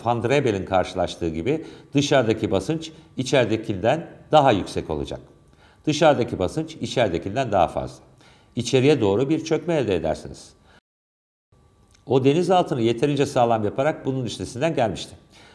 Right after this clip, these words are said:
Buradaki havayı dışarı attığımız zaman bu durumda fazlalık basıncın bir atmosfer olacağını ileri sürebilirsiniz. O sadece yarım atmosfer ile ilgilenmişti.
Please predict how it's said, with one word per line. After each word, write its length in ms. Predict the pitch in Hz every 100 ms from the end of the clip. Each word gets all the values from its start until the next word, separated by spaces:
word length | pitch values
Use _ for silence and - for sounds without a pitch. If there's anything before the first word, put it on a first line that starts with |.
| _ -
Buradaki 420 | 160 202 190 139
havayı 300 | 120 120 107
dışarı 300 | 104 131 120
attığımız 380 | 104 - 175 160
zaman 260 | 117 78 71
bu 140 | 170 139
durumda 280 | 120 101
fazlalık 500 | 95 117 113 131 139
basıncın 440 | 123 104 98 135 151
bir 100 | 165
atmosfer 460 | 117 - 104 104
olacağını 400 | 98 90 98 117
ileri 240 | 135 120 123
sürebilirsiniz. 720 | 127 123 110 95 - 64 - - - - _ _ _
O 200 | 170 190
sadece 400 | 185 202 156 120
yarım 280 | 170 147 117
atmosfer 420 | 92 - 85 90
ile 240 | 82 78 78
ilgilenmişti. 580 | 76 67 64 - -